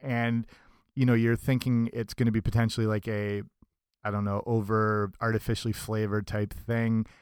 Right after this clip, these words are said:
but it actually has more of a natural fla-, I'll get into that in a little bit. But again, so like I said, it's derived from blueberries, contains natural caffeine, zero sugar, carbs, or calories. They come in these little kinda cool cylinder packs that have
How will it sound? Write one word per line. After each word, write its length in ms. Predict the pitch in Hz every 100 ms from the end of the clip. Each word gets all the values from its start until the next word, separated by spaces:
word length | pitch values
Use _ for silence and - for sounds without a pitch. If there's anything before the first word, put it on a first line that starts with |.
| - -
but 140 | 117
it 100 | 113
actually 300 | 117 120 -
has 100 | 123
more 120 | 110 107
of 80 |
a 40 | 104
natural 480 | 104 104 107 - 104
fla-, 180 | -
I'll 100 | 110
get 160 | 131 135
into 200 | 113 120
that 240 | 107 107
in 60 | 107
a 100 | 107
little 280 | 104 107 104
bit. 260 | 101 - -
But 240 | - 139 131 _ _ _
again, 260 | 135 135 143
so 140 | -
like 120 | 135 135
I 40 |
said, 180 | - 143
it's 160 | 120
derived 380 | - 127 127 151
from 160 | - 135
blueberries, 520 | 123 120 120 113 113 - - -
contains 360 | 123 123 127 110
natural 340 | 127 135 135
caffeine, 680 | - 123 117 123 117 107 110 - _ _ -
zero 400 | 113 117 147 156
sugar, 640 | 156 - 135 117 113 113 120 _ _ _ _ -
carbs, 540 | - 127 123 117 107 -
or 160 | 117
calories. 720 | - - 110 110 104 - - - - _ -
They 140 | 127
come 300 | - 147 160
in 120 | 180
these 340 | 170 156 131 117
little 600 | 127 135 131 123 117 110
kinda 180 | 123 120
cool 340 | - 127 127
cylinder 500 | - - 113 120 123
packs 500 | 131 - 123 123 -
that 180 | 123 110
have 380 | 104 113 113